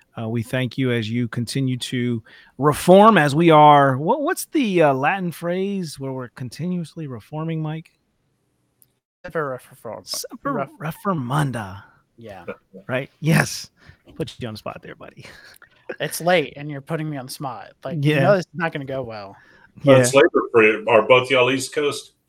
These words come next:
Speaker 2: Yeah.
Speaker 1: Yes, we are. And you're in
Speaker 3: Okay.
Speaker 1: Texas, so you got an hour, I believe, uh,
Speaker 3: Yeah.
Speaker 1: earlier. So,
Speaker 3: Yeah, we're
Speaker 1: but,
Speaker 3: just
Speaker 1: um,
Speaker 3: a little after nine o'clock.
Speaker 1: Yeah. But hey, that's been, uh, let me get this off the screen here now. That's been G two twenty Radio for tonight. Uh, Pastor Edward, again, thank you for coming on. Next week,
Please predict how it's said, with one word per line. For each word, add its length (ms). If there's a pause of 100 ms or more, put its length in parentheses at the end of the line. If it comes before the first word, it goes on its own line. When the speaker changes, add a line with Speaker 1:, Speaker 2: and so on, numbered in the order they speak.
(280)
Speaker 2:
Yeah. 220
Speaker 1:
Yes, 260
we 160
are. 260
And 120
you're 160
in 80
Speaker 3:
Okay. 160
Speaker 1:
Texas, 240
so 120
you 160
got 180
an 80
hour, 320
I 100
believe, 720 (460)
uh, 120
Speaker 3:
Yeah. 220
Speaker 1:
earlier. 500
So, 440 (160)
Speaker 3:
Yeah, 260 (140)
we're 220
Speaker 1:
but, 200
Speaker 3:
just 200
Speaker 1:
um, 80
Speaker 3:
a 20
little 180
after 140
nine 160 (280)
o'clock. 380 (320)
Speaker 1:
Yeah. 340 (840)
But 120
hey, 180
that's 220
been, 220
uh, 380
let 120
me 80
get 160
this 160
off 160
the 60
screen 340
here 180
now. 200
That's 200
been 200
G 160
two 140
twenty 300
Radio 420
for 220
tonight. 800
Uh, 280
Pastor 300
Edward, 200
again, 240
thank 300
you 40
for 80
coming 300
on. 180
Next 220
week, 320